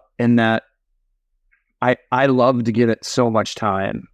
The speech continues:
you know, and when I look at this and I, and I put a Saison in the tank, I'm, I'm giving myself most likely close to two months of, of tank time. Uh, now, again, like, I'll kinda split that up into, like, what I'm doing with the beer because there's, like, a lot of different angles you can play with it.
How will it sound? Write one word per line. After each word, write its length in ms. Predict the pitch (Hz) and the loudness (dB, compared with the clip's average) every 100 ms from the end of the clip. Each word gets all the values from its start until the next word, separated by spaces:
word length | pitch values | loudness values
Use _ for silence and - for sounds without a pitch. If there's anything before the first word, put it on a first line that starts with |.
| _ | _
you 160 | 113 | -2
know, 320 | 104 101 107 107 | 0 2 0 -2
and 200 | 104 110 | -2 -2
when 80 | 110 | 0
I 120 | 127 | 2
look 220 | 131 127 | 0 0
at 160 | 120 - | -2 0
this 240 | 120 - | 0 0
and 100 | 110 | -2
I, 80 | 104 | -2
and 140 | - 107 | -2 -2
I 100 | 104 | -2
put 200 | - 123 | -2 -2
a 40 | |
Saison 380 | 110 120 113 117 | 0 0 2 0
in 80 | 110 | 0
the 60 | |
tank, 380 | 107 117 110 107 - | -2 -2 -2 -4 -2
I'm, 180 | 113 110 | -2 -2
I'm 100 | 110 | -6
giving 320 | 113 143 143 | -2 0 2
myself 420 | 123 107 120 107 - _ _ _ _ _ _ _ _ _ | 2 0 0 -2 -4 _ _ _ _ _ _ _ _ _
most 400 | 120 143 170 - | 0 2 2 0
likely 420 | 139 160 135 120 | 0 0 0 -2
close 360 | - 135 135 - | -2 -4 -4 -4
to 80 | |
two 240 | 117 - 135 | -6 -2 0
months 520 | 120 123 113 - - - | 2 2 0 -4 -12 -4
of, 220 | 110 107 - - | 0 0 -2 -8
of 140 | 107 | -8
tank 320 | - 117 113 | -2 -2 -2
time. 480 | - 117 107 113 120 _ _ _ _ _ | -2 -4 -4 -6 -8 _ _ _ _ _
Uh, 380 | 113 110 101 101 - | -2 2 2 0 -2
now, 400 | 135 123 120 113 | 0 2 2 0
again, 340 | - 120 127 123 | -2 -2 0 2
like, 160 | 117 | 2
I'll 140 | 117 117 | 2 -2
kinda 200 | - 123 | -2 -4
split 300 | - 131 120 | -2 -4 0
that 160 | 120 | 0
up 160 | 117 117 | 0 0
into, 160 | 117 110 | -2 0
like, 220 | 104 98 | 0 0
what 180 | 113 113 | 0 0
I'm 120 | 104 | 0
doing 340 | 113 120 110 | 2 2 2
with 180 | 107 120 | -2 -4
the 80 | 143 | 0
beer 320 | 127 147 147 | 2 4 4
because 340 | 123 - 113 | 0 -2 -4
there's, 160 | 107 101 | -2 -2
like, 140 | 104 | -4
a 40 | - | -2
lot 120 | 107 | -2
of 60 | 104 | 0
different 300 | 113 - 107 | -4 -6 -8
angles 320 | 104 120 120 | -4 -4 -4
you 80 | 117 | -4
can 100 | 123 | -4
play 200 | - 131 | 0 2
with 140 | 135 | 2
it. 140 | 135 | 0